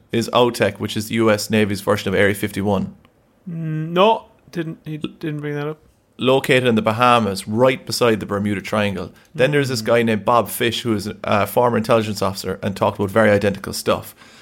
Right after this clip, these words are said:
Speaker 1: And this is a quote from this intelligence officer. He said,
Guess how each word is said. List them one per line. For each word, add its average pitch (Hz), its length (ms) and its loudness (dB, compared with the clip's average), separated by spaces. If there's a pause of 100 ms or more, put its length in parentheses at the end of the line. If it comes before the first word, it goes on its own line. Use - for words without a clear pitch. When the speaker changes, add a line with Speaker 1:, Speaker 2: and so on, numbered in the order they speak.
(160)
Speaker 1:
And 101 300 -6
this 123 180 0
is 110 80 -4
a 113 60 0
quote 113 300 4
from 104 160 -2
this 101 180 -4
intelligence 98 540 0
officer. 98 280 -2
He 98 60 -2
said, 104 300 -2